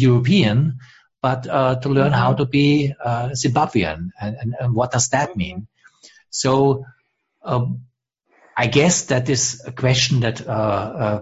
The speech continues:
Speaker 1: plays a role also, uh, in, in, in, in your school and in, in, in your village. Uh, and of course, um, Waldorf school also comes from Europe.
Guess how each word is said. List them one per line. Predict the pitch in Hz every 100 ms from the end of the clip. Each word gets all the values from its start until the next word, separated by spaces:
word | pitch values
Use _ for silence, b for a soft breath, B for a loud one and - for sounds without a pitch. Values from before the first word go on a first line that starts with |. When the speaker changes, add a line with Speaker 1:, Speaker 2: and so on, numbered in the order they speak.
| -
Speaker 1:
plays | 117 120 117
a |
role | 107 110 120 127
also, | 117 113 110 110 107 107
uh, | 107 104 -
in, | 131 104 104 -
in, | 113 104 110
in, | 101 110
in | 123
your | 107 104
school | - - 131 160 147
and | 101
in, | 95 113
in, | 110 110
in | 117 101
your | 98 90
village. | 90 95 139 - - B B B B B -
Uh, | 127 123 131
and | 131
of | 123
course, | 123 143 160 - -
um, | 131 120 113 B B _ _
Waldorf | 117 120 185 147 151 -
school | - 175 196
also | 190 180 190 -
comes | 143 135 127
from | 123
Europe. | 156 113 69 -